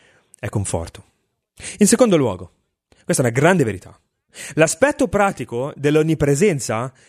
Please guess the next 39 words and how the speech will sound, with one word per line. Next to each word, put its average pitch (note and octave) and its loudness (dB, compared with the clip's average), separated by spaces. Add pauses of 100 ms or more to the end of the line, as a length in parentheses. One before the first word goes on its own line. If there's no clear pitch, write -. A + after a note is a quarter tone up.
(160)
è D#3 -2
il D3+ 2
sostegno. D3 -2 (260)
Non C3 -8
solo G3 4
il D3 2
conforto, D3+ -2
ma B2 -6
il A2+ -6
sostegno. B2+ -4
Sapete, A3 2
quando F#3 0
Dio A#3+ 0
chiamò F#3 2
Mosè D#3 0
per D3 -2
essere D3+ -6
il C#3+ -6
profeta D3+ -2
che C3 -8
voleva C3 0
che B2 -6
fosse, D#3 -2
per B2+ -8
andare C#3+ 0 (260)
a C3+ -4
proclamare C#3+ 2
il C3+ 0
suo D3+ -2
messaggio, E3 0
per C3+ -8
far B2 -6
uscire C3+ -6
Israele C3 -4
dalla B2 -4
schiavitù, D3 0
Mosè D3+ 0
gli F#3+ -2
rispose D3+ 0